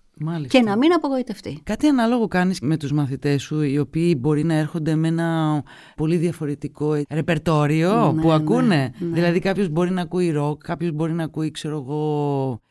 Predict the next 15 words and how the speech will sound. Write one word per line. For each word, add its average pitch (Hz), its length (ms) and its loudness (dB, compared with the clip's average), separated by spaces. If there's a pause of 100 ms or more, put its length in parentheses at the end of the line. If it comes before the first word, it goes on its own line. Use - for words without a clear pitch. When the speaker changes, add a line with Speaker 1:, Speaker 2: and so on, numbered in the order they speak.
(280)
Speaker 1:
ελληνικό 151 500 0
έντεχνο 135 680 -2
του 135 80 -8
καιρού 131 300 0
μας, 190 380 2
ή 160 100 -4
κάποιος 160 340 -6
μπορεί 151 180 -2
να 151 100 0
ακούει 151 320 -4
το 117 360 -10
λαϊκό, 117 360 -6
το 131 120 -4
Speaker 2:
Μμμ. 113 100 -2
Speaker 1:
βαρύ. 202 380 -4